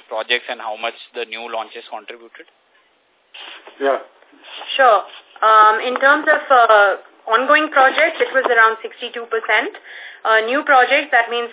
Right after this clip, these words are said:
Speaker 3: uh, anything launched this quarter or the previous quarter, twenty-five percent.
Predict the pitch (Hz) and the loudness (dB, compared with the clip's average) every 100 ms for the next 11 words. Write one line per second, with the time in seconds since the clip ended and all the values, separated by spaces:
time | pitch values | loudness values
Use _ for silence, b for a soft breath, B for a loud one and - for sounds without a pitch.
0 | 226 214 196 196 - 220 233 247 220 208 | 2 4 4 2 0 -4 -6 -6 -2 0
1 | 240 240 214 220 - 226 220 233 233 202 | 0 -4 -8 -8 -2 0 2 2 2 0
2 | 208 208 202 208 202 226 - 214 202 214 | -2 -2 -4 -6 -10 -12 -6 -4 -4 -4
3 | 214 196 202 202 180 - 190 185 240 | -6 -8 -4 -2 -2 -6 -10 -10 -10